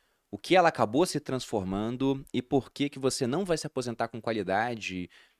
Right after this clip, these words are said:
pelo I N S S, isso independentemente de quem ganhar essa eleição ou das próximas, é um problema que foge a Brasil, é nível global, mundial, da gente vivendo muito mais com natalidades muito menores. Então acabou que a previdência virou um grande esquema de pirâmide.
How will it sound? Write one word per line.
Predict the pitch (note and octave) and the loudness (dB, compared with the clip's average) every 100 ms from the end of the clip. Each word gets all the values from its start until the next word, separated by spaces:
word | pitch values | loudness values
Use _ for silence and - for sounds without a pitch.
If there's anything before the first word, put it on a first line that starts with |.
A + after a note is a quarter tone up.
| - | 4
pelo | C3 | 6
I | A#2 | 6
N | G#2+ | 4
S | G2+ - | 0 2
S, | G#2+ A#2+ - - | 4 4 0 -4
isso | C3 - | -4 -2
independentemente | B2 D3 - C#3 C#3+ - A#2+ C#3+ A2 | -2 0 0 -4 -4 -4 -6 -6 -8
de | |
quem | - C3 | -4 -2
ganhar | B2 A#2 A2+ | 0 2 2
essa | B2+ - | 2 0
eleição | A2 G#2 C3 | -2 -2 -4
ou | A#2+ | -4
das | G#2+ - | -4 -4
próximas, | - G2+ G#2+ B2+ B2+ - | -2 -2 -2 -6 -10 -6
é | A2 | -6
um | |
problema | A2+ A2 A2+ A#2+ A#2 | -4 -2 0 -2 -4
que | A#2+ | -12
foge | - B2 C#3+ C#3 | -2 2 4 4
a | |
Brasil, | - A2 F#2+ - A2+ - | 2 2 0 -4 -8 -6
é | G#2 | -6
nível | A2+ A2 A2+ G2+ - - _ _ | -4 -4 -2 -4 -6 -20 _ _
global, | A#2+ C3+ G2 G2+ A#2+ A2 | 2 4 8 10 10 6
mundial, | G#2+ A2 G#2 G2 A2+ A#2 | 0 -2 4 6 6 4
da | G#2+ | 0
gente | G#2+ A#2 A2 | -2 -6 -8
vivendo | G#2 A2 G#2+ | -8 -8 -6
muito | B2 C3 | -8 -8
mais | B2+ A2 B2+ | -6 -4 -6
com | - | -6
natalidades | B2+ A2+ A#2 G#2 A2 A2+ A#2 | -6 -4 -4 -2 -2 -2 -8
muito | A2+ G#2+ A2+ A#2+ B2 | -6 -6 -6 -6 -6
menores. | B2+ G#2+ F#2 E2+ - - - - - _ | -4 -2 -2 -4 -8 -10 -12 -20 -20 _
Então | F#2 G#2 | -10 -2
acabou | A2 B2 G#2 A2 | 0 2 4 2
que | - | 0
a | |
previdência | B2 B2 G#2+ A2 - | -4 -4 -2 -6 -6
virou | A2 A2 | -4 -4
um | A2 | -2
grande | G2+ G2+ G#2+ A2 | -2 -2 -4 -8
esquema | - G2+ G2+ | -6 -6 -6
de | G2+ | -6
pirâmide. | B2 G2+ E2+ D#2+ - | -4 -4 -6 -10 -12